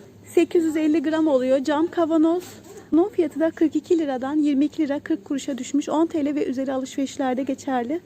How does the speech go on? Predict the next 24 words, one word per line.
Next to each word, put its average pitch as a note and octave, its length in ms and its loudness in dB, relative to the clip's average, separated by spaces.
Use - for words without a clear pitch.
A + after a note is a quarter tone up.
Bilginiz C#4+ 380 2
olsun. C#4 460 -4
Burada E4+ 220 2
da F4 120 2
Haribo F4 280 4
markasının C#4+ 760 2
yumuşak D4+ 520 4
şeker D4 600 0
keyif D#4+ 320 0
paketi D4+ 400 0
var. D4 220 4
Dört D#4 240 4
yüz D#4 120 4
gram D#4 260 4
oluyor. B3+ 400 2
Bunun D#4+ 220 6
fiyatı F4 320 0
da D#4 80 4
yirmi D#4 260 6
dokuz D#4 340 -4
lira C#4 320 0
yirmi C#4 180 2
beş D#4+ 160 0
kuruştan D4 380 -2